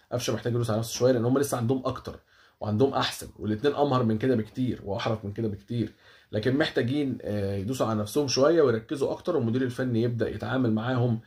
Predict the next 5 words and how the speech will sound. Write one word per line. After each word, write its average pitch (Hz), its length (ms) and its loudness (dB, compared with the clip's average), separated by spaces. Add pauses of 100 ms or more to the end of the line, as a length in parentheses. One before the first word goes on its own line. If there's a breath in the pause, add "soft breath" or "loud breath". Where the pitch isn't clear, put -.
(340 soft breath)
آه، 95 720 -4
يعني، 117 640 2 (100)
آه، 98 260 -2
فردي 123 420 2
قوي. 101 260 0